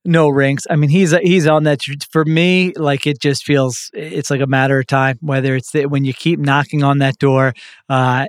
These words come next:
it happens. No, I, I shouldn't say it always, it does not always happen. There you can bring up examples where it doesn't happen, but man, this is the fourth time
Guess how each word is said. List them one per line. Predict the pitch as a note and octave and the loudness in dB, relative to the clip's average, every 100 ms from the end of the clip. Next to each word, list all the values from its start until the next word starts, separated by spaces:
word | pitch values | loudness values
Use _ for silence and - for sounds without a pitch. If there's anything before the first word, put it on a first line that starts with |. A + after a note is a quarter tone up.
| - | -6
it | - D3 | 0 0
happens. | A#2+ C3+ C#3 - C#3 C3 - - | 2 0 0 -2 -2 -4 -12 -4
No, | C4 | -2
I, | C4+ E3 D3+ | 0 0 -2
I | G#3 | -2
shouldn't | B3+ F4+ | -2 -2
say | A#3 G#3+ | 0 2
it | |
always, | E3 D#3 C#3+ | 4 2 -2
it | D#3+ | -6
does | D3+ D#3+ | -4 -2
not | E3 D#3+ | 0 0
always | C#3 B2 A#2+ | 0 -2 -6
happen. | B2 - A#2 | -8 -8 -14
There | B2+ C#3 | -8 -4
you | C#3 C3 | -4 -4
can | C#3 | -8
bring | A#2+ C#3 | -4 -2
up | C3+ C#3 | -2 -4
examples | B2 C3+ B2 C3+ - - - | -6 -6 -4 -8 -8 -20 -10
where | - C#3 | -2 0
it | |
doesn't | D3 C3+ C3 | 2 0 0
happen, | B2+ A#2+ B2+ | -4 -2 -4
but | C3 C3+ | -4 -2
man, | C3 B2+ A2+ | 0 -2 -2
this | C3 C#3 | -2 -2
is | A#2+ | -4
the | B2+ | -4
fourth | - - D3+ D#3+ - | -6 0 2 2 0
time | D3 C#3+ C3+ C3+ | 0 2 2 -2